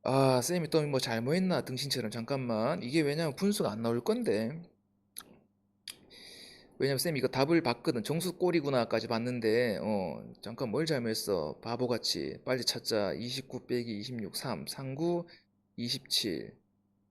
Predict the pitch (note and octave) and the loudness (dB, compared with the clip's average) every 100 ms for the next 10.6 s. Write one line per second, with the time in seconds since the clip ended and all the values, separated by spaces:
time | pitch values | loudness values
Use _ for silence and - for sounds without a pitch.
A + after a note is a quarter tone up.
0 | _ _ D3 C#3+ C#3+ C#3 A#2+ A#2 A#2 A2+ | _ _ -4 -4 -2 -4 -2 -2 -2 -6
1 | - - - A#2+ A#2+ G#2+ G#2+ C#3 - C#3 | -6 -8 -6 -4 -4 -6 -6 -6 -6 -6
2 | - B2 A#2+ G#2 C#2+ B1 - _ _ _ | -2 -2 0 -4 -4 -8 -14 _ _ _
3 | _ _ _ _ _ _ _ _ _ _ | _ _ _ _ _ _ _ _ _ _
4 | - - D3 C#3+ B2+ F2+ A#1+ - _ _ | -4 -2 -2 -2 -4 -8 -10 -16 _ _
5 | _ _ _ - A2 - - - A#2+ B2+ | _ _ _ -4 -4 -4 -20 -8 -2 4
6 | A3+ F#3+ A#2+ F#2+ - - _ _ _ _ | 4 4 0 -2 -6 -20 _ _ _ _
7 | _ _ - C#4+ C#4 D4+ C#4 A3+ A#2+ E3 | _ _ -2 2 4 4 6 6 4 2
8 | A#3 E4 A#3+ E3+ C3+ A#2 - C#3 D3+ C#3 | 0 2 4 4 2 -2 -4 -4 -2 0
9 | A2+ G#2+ G#2 G#2+ - D#3+ F#3+ C#4+ F4 D4 | 0 2 0 -4 -8 -6 -2 4 4 6
10 | D3+ B2 A2 B2 G#2+ G2+ | 4 2 -2 -2 -2 -2